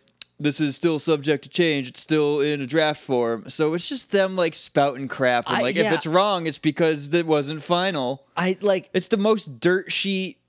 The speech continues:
Speaker 2: Yeah,
Speaker 1: way to
Speaker 2: it
Speaker 1: talk
Speaker 2: is,
Speaker 1: about
Speaker 2: it is,
Speaker 1: it.
Speaker 2: it is very dirt sheet. Dirt sheet is the pro
Speaker 1: <laughs>
Speaker 2: wrestling online spoiler websites and stuff like that. They just call 'em dirt sheets 'cause that's how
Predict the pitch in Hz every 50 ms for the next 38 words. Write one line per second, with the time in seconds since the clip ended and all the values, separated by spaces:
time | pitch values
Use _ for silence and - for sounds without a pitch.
0 | _ - 165 160 175 160 147 135 170 170 165 160 156 147 - - 147 139 - 208
1 | 180 120 110 214 214 214 220 220 196 165 - 208 220 214 170 135 131 123 123 165
2 | 180 175 165 160 160 156 147 151 143 127 143 139 131 131 123 - 139 131 110 -
3 | 151 143 139 147 156 143 151 151 143 120 120 123 123 117 139 123 139 123 123 117
4 | 127 123 123 - - 127 123 120 117 113 113 110 - - 120 110 110 110 110 107
5 | 107 104 101 98 98 95 98 - _ _ _ _ - - - - - 120 107 104
6 | 104 107 101 98 92 117 110 107 90 - 113 107 107 104 - 110 - - 120 104
7 | 87 104 101 - 113 110 107 - _ _ _ - 127 123 120 - 127 117 110 113
8 | 107 123 123 - - - 120 110 98 - - - - _ _ _ _ _ - -
9 | 113 101 113 107 - - 123 110 110 110 110 107